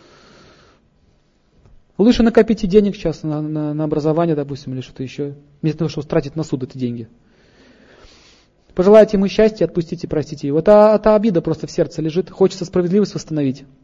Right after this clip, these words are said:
Поймите, тот, кто совершает беззаконие и несправедливость, они за это ответят. Без нас. Там есть кто, есть уже кто этим занимается.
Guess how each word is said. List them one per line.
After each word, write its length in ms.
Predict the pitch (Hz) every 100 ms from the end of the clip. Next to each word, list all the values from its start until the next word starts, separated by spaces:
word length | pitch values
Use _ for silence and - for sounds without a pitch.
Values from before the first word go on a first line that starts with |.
| _ _ _ _ _ _ _ _ -
Поймите, 360 | 180 180 196 170
тот, 180 | 196
кто 100 | -
совершает 480 | 190 196 170 190 185
беззаконие 520 | 175 165 180 208 190
и 40 | 165
несправедливость, 680 | 160 - 165 160 156 139 156
они 160 | 185 185
за 120 | 175
это 120 | 175
ответят. 400 | 160 151 90 - - _ _ _ _ _ -
Без 180 | 175 156
нас. 300 | 160 143 - - _ _ _ _ _ _ _ _ _ _ -
Там 160 | 170
есть 240 | 175 220 -
кто, 280 | - 185
есть 520 | 190 185 180 175 202 175
уже 120 | 160
кто 120 | 170
этим 160 | 165 143
занимается. 500 | 151 139 120 110